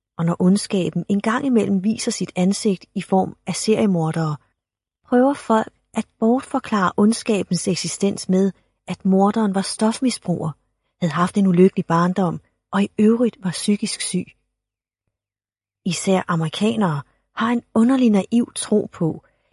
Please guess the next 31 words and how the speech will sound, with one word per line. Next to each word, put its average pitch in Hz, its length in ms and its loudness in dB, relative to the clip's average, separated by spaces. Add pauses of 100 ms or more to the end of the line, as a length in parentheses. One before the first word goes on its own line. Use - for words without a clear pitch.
at 208 100 -8
der 240 60 -6
findes 254 580 2
en 226 80 4
naturvidenskabelig 214 1040 0
forklaring 190 500 -2
på 180 120 -6 (100)
alt. - 320 -8 (1300)
Da 175 100 2
varulvene 190 560 6
for 196 120 0
nogle 175 220 4
måneder 185 380 6
siden 196 420 2 (200)
endelig 240 420 2
afslørede 202 520 2
deres 170 260 0
eksistens - 600 -4
for - 80 -4
omverdenen, 180 640 0 (720)
begyndte 311 320 0
forskere 233 540 2
straks - 480 -2
at 202 120 -6
undersøge, 180 600 0 (380)
om 233 140 0
der 254 80 0
ikke 262 160 0
lå 240 220 4
en 208 260 0
virus 240 540 0